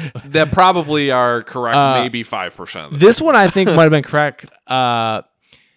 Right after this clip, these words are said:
Speaker 2: Tiffany, when, and I didn't think this at the time, but now I actually do. Um, when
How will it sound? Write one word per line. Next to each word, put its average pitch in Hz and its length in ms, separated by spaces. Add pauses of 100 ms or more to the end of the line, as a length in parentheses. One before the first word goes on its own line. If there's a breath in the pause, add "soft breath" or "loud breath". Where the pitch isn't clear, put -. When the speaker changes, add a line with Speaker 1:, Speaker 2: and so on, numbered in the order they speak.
(160 soft breath)
Speaker 2:
Tiffany, 208 680
when, 131 640
and 143 140
I 143 120
didn't 180 240
think 165 160
this 151 120
at 135 80
the 127 60
time, 165 340
but 107 120
now 110 200
I 117 100
actually 107 220
do. 101 400 (480 soft breath)
Um, 101 640 (540)
when 127 520